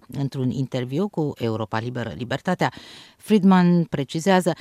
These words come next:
„Dacă Rusia nu reușește, atunci ucrainienii vor trece la ofensivă mai devreme decât era de așteptat.”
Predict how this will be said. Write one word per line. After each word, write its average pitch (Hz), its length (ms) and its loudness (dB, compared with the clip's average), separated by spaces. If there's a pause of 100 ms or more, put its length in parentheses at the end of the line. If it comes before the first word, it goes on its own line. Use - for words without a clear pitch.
(220)
„Dacă 139 280 2
Rusia 180 360 0
nu 151 180 0
reușește, 143 760 -4 (100)
atunci 220 520 0
ucrainienii 165 560 -2
vor 135 160 -4
trece - 280 -8
la 120 120 -6
ofensivă 127 520 -6
mai 120 160 -2
devreme 135 400 0
decât - 300 -10
era 107 220 -8
de 64 60 -14
așteptat.” - 520 -18